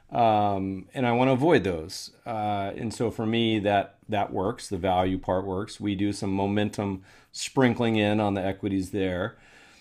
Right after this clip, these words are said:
And then with the other half of the portfolio, so that's, that's, that's what we call, like, the global market portfolio with tilts. On the other half, we do trend following. And there's lots of flavors of that. There's different cousins of whether you do long short, whether you do long flat.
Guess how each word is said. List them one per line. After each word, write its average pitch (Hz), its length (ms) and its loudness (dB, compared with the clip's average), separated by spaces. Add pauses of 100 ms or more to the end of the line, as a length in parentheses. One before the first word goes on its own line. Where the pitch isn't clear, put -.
(140)
And 123 120 2
then 135 220 6
with 117 100 0
the 120 100 6
other 135 200 8
half 107 240 8
of - 60 -14
the 104 80 -2
portfolio, 95 640 0
so - 140 -8
that's, 98 260 -6
that's, 98 260 -4
that's 104 200 -8
what 120 120 2
we 123 100 4
call, 117 240 4
like, 101 180 2
the 110 80 -4
global 104 380 0
market 95 400 0
portfolio 92 540 -2
with 87 220 -6
tilts. - 520 -6 (460)
On - 80 -4
the 131 80 2
other 156 180 4
half, 104 280 6
we 113 80 2
do 107 120 2
trend 98 280 -2
following. 95 480 2 (460)
And 143 140 -2
there's 143 160 0
lots 120 220 6
of 107 80 -6
flavors 101 400 2
of 98 40 0
that. 98 380 6
There's 95 280 -6
different 107 380 -8
cousins 101 540 2
of 90 200 -2
whether 95 200 2
you 95 80 2
do 92 160 0
long 87 260 -2
short, 123 440 4
whether 98 140 -4
you 90 60 -4
do 90 160 -2
long 87 240 -4
flat. 110 560 2